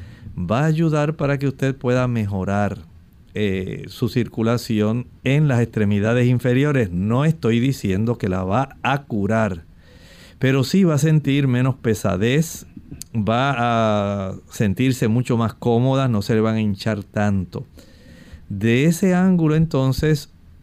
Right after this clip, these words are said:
utilizar una cucharadita para dos tazas de agua. Note bien,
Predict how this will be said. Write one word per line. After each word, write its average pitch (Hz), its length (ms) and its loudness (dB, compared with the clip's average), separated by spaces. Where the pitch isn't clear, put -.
utilizar 120 760 -2
una 156 520 2
cucharadita 120 1300 -2
para 101 340 0
dos 110 680 -2
tazas 117 500 -2
de 98 180 0
agua. 98 440 -4
Note 98 340 -2
bien, 110 400 0